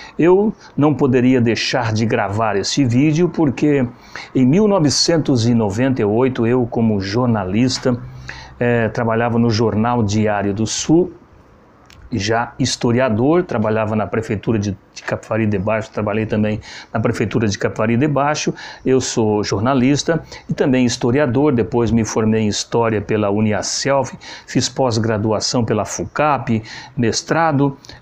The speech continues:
enfim, doutorado. Hoje eu sou um historiador de fato e de direito e sou jornalista também formado. Então,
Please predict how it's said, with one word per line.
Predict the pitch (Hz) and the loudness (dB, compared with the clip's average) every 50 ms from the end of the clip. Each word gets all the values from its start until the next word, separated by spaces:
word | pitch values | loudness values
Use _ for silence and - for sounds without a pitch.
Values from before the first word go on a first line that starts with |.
| - - | -6 -2
enfim, | 185 185 170 - - - 113 98 95 | 0 0 0 0 0 0 0 0 0
doutorado. | 104 127 131 135 147 139 127 135 143 139 135 143 139 - - - - - - | 0 0 0 2 2 2 2 2 0 0 0 0 -2 -4 -8 -20 -18 -8 -2
Hoje | 151 156 160 143 156 | 0 2 2 2 2
eu | 143 | 0
sou | - - 156 | 0 2 2
um | 147 143 | 2 2
historiador | 139 - 185 180 185 180 165 131 123 135 139 143 135 120 - - - - - | 2 2 2 2 4 4 2 2 2 4 2 2 0 -2 -6 -14 -20 -20 -10
de | - 143 - | -6 -4 -4
fato | - - - - 127 127 123 123 - 127 | -4 -4 -4 -2 -2 -2 -2 0 0 2
e | 123 | 2
de | 113 117 123 | 2 2 2
direito | 123 147 156 143 131 127 127 127 - 139 | 2 2 2 2 2 2 0 0 0 -2
e | |
sou | 135 - - 139 127 | -2 0 0 0 2
jornalista | 127 139 143 156 151 120 110 117 110 - 113 | 2 2 2 2 2 2 2 0 0 0 0
também | - 131 117 113 113 110 | 0 0 0 0 0 0
formado. | - - 139 120 104 98 90 85 117 | -2 -2 -2 -2 -2 -2 -2 -2 -2
Então, | 165 160 - 165 165 170 180 | -2 0 2 2 2 2 2